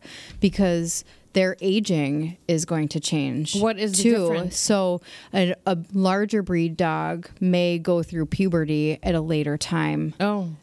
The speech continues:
Speaker 1: than a smaller breed dog.
Speaker 2: Okay.
Speaker 1: So that's gonna factor in as well. So, um,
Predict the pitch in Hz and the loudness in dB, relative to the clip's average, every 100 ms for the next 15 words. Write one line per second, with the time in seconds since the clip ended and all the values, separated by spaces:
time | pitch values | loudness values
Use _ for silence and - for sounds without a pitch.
0 | - 185 175 165 156 165 156 - 160 151 | -8 0 0 0 -2 -4 -2 0 0 0
1 | 151 151 151 - 170 - 170 185 196 196 | -4 -4 -4 -4 -6 -2 -2 2 2 2
2 | 190 190 - 185 170 - 160 160 - 160 | 0 -2 -4 -2 -2 -2 -6 -4 -4 -4
3 | 156 156 165 - 147 156 180 - - - | -2 -4 -6 -4 -4 -6 -8 -14 -20 -8
4 | - 185 160 160 175 170 165 165 - | 0 0 2 -2 -2 -2 -2 -4 -6